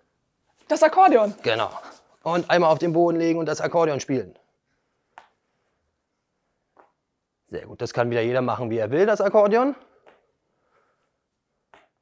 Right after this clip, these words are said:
Speaker 2: Super. Und wir laufen weiter.
Speaker 1: Jetzt auf unseren Hacken. Wieder an die Arme denken.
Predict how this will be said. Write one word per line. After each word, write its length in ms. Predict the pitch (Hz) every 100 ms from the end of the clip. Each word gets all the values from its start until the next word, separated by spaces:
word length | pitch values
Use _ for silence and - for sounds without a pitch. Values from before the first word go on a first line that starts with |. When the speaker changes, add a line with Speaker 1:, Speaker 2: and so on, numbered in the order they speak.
| _
Speaker 2:
Super. 340 | 139 143 98 - -
Und 600 | 240 254 262 254 247 220
wir 120 | 220
laufen 400 | 208 208 202 202
weiter. 680 | 196 190 190 156 131 107 - - - - - - - - - - - - - _
Speaker 1:
Jetzt 400 | 285 359 370 - - -
auf 240 | - 247 -
unseren 360 | 254 233 220
Hacken. 600 | 214 - 339 269 185 190 - - - - _ _ _ - - _ _ - _ _ _
Wieder 300 | - 220 254
an 140 | 220 247
die 160 | 262
Arme 340 | - 311 330 339
denken. 440 | 339 349 349 349